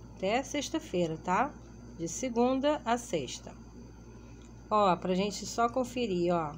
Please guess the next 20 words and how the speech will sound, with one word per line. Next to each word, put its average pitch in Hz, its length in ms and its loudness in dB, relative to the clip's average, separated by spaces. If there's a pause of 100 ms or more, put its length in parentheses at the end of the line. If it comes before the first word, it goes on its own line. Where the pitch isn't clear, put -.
(100)
nos 185 180 -2
finais 214 360 2
de - 60 -8
semana 226 360 2
ele 240 180 2
joga 220 340 2
videogame, 233 580 2
não 202 100 2
é? 190 100 2
Play 190 300 2
videogame. 185 600 2 (160)
Sunday, 208 800 2 (640)
Saturday, 170 720 0 (280)
play 196 460 0
video 214 340 2
games. 190 600 0 (320)
Os 170 120 -6
dois 170 200 0
estão 180 160 -4
corretos. 190 880 -2